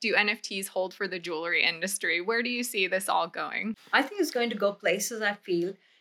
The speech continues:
Speaker 2: It's, you know, one is that we are talking a lot about N F Ts, and N F T as a word becomes really big, and metaverse and all of that. But if you really look at it, it's the underlying technology, it's the blockchain technology we're talking about.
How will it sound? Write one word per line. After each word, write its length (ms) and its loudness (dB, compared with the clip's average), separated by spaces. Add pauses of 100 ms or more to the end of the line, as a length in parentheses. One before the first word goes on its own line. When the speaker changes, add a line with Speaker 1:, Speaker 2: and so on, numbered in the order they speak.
(120)
Speaker 2:
It's, 200 -2 (360)
you 140 4
know, 160 4
one 360 4
is 140 2
that 240 0
we 200 0
are 60 6
talking 440 0
a 60 2
lot 200 2
about 300 2
N 140 4
F 260 -4
Ts, 240 0
and 160 2
N 140 -2
F 180 -4
T 160 -2
as 160 -2
a 80 -6
word 380 6
becomes 400 -4
really 260 -2
big, 320 2
and 180 0
metaverse 540 2
and 100 -4
all 220 -2
of 140 -4
that. 320 4 (560)
But 100 4
if 160 4
you 120 4
really 260 4
look 200 2
at 160 4
it, 120 -4
it's 340 0
the 120 6
underlying 500 2
technology, 600 -8
it's 140 -4
the 100 -2
blockchain 560 0
technology 500 -4
we're 160 0
talking 360 2
about. 280 -8